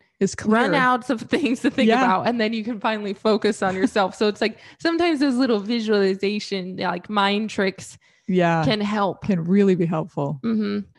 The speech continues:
Speaker 1: So we hope that we found that some of that helpful. I mean, it's
Speaker 2: Yeah.
Speaker 1: helpful to us, and it's helpful, and it is something that all successful people use.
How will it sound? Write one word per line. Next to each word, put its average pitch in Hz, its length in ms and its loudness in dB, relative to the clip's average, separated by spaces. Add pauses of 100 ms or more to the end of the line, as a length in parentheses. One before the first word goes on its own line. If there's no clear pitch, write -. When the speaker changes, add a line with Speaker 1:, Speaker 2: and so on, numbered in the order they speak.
(200)
Speaker 1:
So 320 520 0 (120)
we 320 120 2
hope 277 160 2
that - 160 -6
we 202 100 -2
found 160 280 -4
that - 100 -10
some 262 180 2
of 175 60 0
that 160 160 -6
helpful. 160 580 -2
I 247 40 -4
mean, 302 100 2
it's 311 100 0
Speaker 2:
Yeah. 330 80 4
Speaker 1:
helpful 320 200 2
to 214 180 4
us, 165 420 0
and 214 120 2
it's 202 100 -2
helpful, 226 420 2
and 202 120 2
it 202 100 2
is 233 120 4
something 190 440 2
that 165 280 2
all 196 360 2
successful 196 880 -2
people 175 720 -2
use. 160 680 0